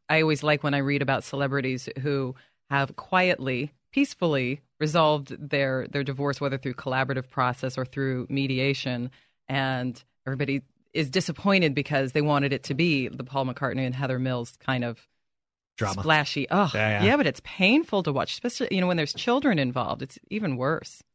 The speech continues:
Speaker 2: One of the things I like about prenups is it gets the couple talking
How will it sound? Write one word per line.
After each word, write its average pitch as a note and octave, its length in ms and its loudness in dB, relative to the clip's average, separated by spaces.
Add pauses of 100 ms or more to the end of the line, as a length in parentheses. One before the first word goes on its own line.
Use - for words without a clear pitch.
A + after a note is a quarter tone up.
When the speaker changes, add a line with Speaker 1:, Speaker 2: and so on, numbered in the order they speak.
Speaker 2:
One F#3+ 120 6
of A#3+ 40 4
the G3+ 80 4
things D#3 200 6
I A#2+ 60 2
like G#2 280 2
about G#2+ 240 2
prenups - 680 0
is G2+ 220 -2
it G2+ 60 -6
gets - 280 -4 (320)
the A2+ 60 -8
couple - 260 -2
talking - 400 0